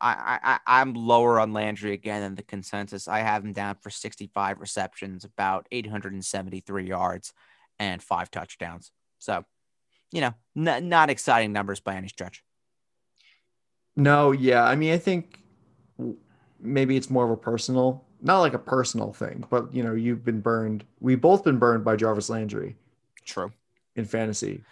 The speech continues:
Speaker 1: Well, and it
Speaker 2: So
Speaker 1: comes down to the offense that he's in, too. I mean, we
Speaker 2: That
Speaker 1: know
Speaker 2: too.
Speaker 1: that Kevin Stefanski wants to run the football, and they have two running backs that wanna run the football. And I'm,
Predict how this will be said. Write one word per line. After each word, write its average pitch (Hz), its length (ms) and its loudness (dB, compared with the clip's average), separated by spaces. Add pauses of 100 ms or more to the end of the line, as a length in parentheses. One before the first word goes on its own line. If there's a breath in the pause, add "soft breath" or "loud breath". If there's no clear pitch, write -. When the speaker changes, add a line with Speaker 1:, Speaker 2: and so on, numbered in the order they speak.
(120)
Speaker 1:
Well, 240 160 2
and 208 100 0
it 208 80 -2
Speaker 2:
So 208 60 -6
Speaker 1:
comes 196 160 -4
down 190 200 -2
to - 20 -8
the 185 100 -2
offense 170 420 0
that 87 140 -10
he's 90 140 -14
in, 90 140 -14
too. 113 360 -6
I - 40 -12
mean, 92 120 -10
we 95 60 0
Speaker 2:
That 151 100 6
Speaker 1:
know 131 100 0
Speaker 2:
too. 127 120 2
Speaker 1:
that 101 80 2
Kevin 139 180 -4
Stefanski 127 520 -8
wants 98 340 -14
to 104 80 -12
run 104 160 -6
the 110 60 -6
football, - 480 -8
and 90 180 -14
they 98 100 -8
have 101 160 -12
two 117 300 -10
running 123 260 -2
backs 90 320 -10
that - 140 -12
wanna 90 220 -14
run 98 180 -8
the 120 60 -14
football. - 420 -8 (1600)
And 101 120 -4
I'm, 104 200 -4